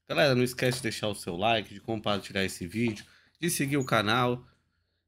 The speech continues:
de pensar aqui se você vai capturar esse peão ou esse, né? Cara, esse peão aqui de G quatro é cruel. Minha Nossa Senhora, né?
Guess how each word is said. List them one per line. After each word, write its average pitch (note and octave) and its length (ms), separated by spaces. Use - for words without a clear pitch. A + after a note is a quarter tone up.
de - 200
pensar A#2 420
aqui A2 200
se A2 80
você G2+ 200
vai A2 100
capturar G#2 560
esse C3+ 320
peão A#2 440
ou F#2+ 180
esse, G2+ 340
né? C3 260
Cara, - 200
esse - 220
peão G2+ 240
aqui G2 260
de G2 220
G G2+ 340
quatro F#2+ 360
é C3+ 40
cruel. F#2 500
Minha A#2+ 260
Nossa B2 340
Senhora, A2+ 440
né? A2 120